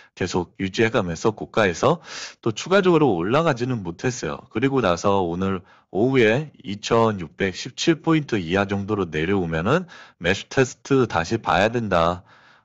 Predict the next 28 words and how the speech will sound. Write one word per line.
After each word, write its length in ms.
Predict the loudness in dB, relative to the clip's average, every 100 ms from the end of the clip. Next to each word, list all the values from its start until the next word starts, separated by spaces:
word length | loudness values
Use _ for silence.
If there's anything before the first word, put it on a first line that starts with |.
| -4
어, 200 | -2 0
여기서 340 | -2 -4 -4 -4
고가를 440 | -6 0 0 0
돌파를 440 | -4 -6 -4 -2
못 280 | -2 -6 -2
해-, 60 | 0
못 300 | 0 -4 -4
나와서 600 | 0 2 2 0 0 0
반등을 440 | -6 -8 -6 -6
채 160 | -6 -6
못 180 | -6 -6
채웠으니까 840 | 0 2 2 -4 -12 -2 0 0 -4 -20 -6
아래로 360 | 0 4 4 4
밀리면 320 | 2 0 -2
다시 220 | -2 -4
반등이 400 | -4 -4 -2 -2
나올 300 | 0 0 -2 -2
거라고 280 | -2 -2 -2
말씀드렸었는데 960 | -6 -8 -12 -10 -10 -12 -8 -2 -2 -4 -20 -20 -8
오늘 440 | -2 0 2 0 -6
그 180 | -4 -4
구간에서 480 | 0 0 0 -2 -6
십칠 340 | -8 -8 -8
포인트 360 | -2 -2 -2 -4
언더 320 | -2 -2 -2
구간에서 440 | -2 -2 -2 -6 -8
지금 260 | -6 -8
반등이 640 | -4 -6 -4 -6 -2 -4